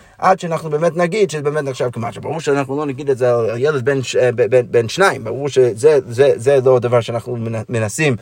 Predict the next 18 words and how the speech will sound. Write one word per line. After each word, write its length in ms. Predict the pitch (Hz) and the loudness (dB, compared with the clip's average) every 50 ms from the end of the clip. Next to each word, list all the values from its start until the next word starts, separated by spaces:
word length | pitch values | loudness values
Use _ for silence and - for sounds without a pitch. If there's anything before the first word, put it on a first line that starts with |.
| - - - - - | -8 -20 -18 -8 -4
ומתכוונים 560 | 135 139 135 127 - - 135 - 131 131 120 | -2 0 0 0 0 2 2 2 2 0 0
להגיד. 300 | 110 104 101 95 127 151 | 0 0 -2 0 2 2
אז 120 | 160 143 143 | 2 2 2
מה 180 | 175 208 214 | 0 0 2
זה, 80 | 190 196 | 4 4
איזה 280 | - 147 196 190 185 175 | 4 4 4 2 2 0
גיל, 300 | 131 147 196 202 190 165 - - - _ - | 2 4 4 4 4 2 -4 -14 -20 _ -2
עד 160 | - 147 156 | 0 2 4
איזה 160 | 190 180 165 | 2 2 2
גיל 140 | 151 185 202 | 2 0 0
אנחנו 400 | 185 165 160 - 156 151 151 143 - - - - - - 110 - - - | 0 0 -6 -8 -6 -6 -6 -6 -8 -10 -14 -14 -10 -10 -10 -10 -4 0
כן 220 | - 180 196 190 | 2 4 4 2
יכולים 360 | 170 160 - 156 156 175 170 165 | 0 -4 -6 -6 -6 -4 -2 0
להגיד 360 | 170 175 170 208 220 196 - | 0 0 2 4 2 2 4
שעדיין 380 | - 147 143 139 170 175 151 | 4 0 2 2 0 0 0
זה 80 | 135 135 | 0 -2
נחשב 320 | 127 120 - 151 147 143 127 - | -4 -2 0 2 2 2 2 0
כממכר, 540 | 131 120 120 131 139 143 123 127 123 123 | -2 0 2 0 0 0 2 2 2 2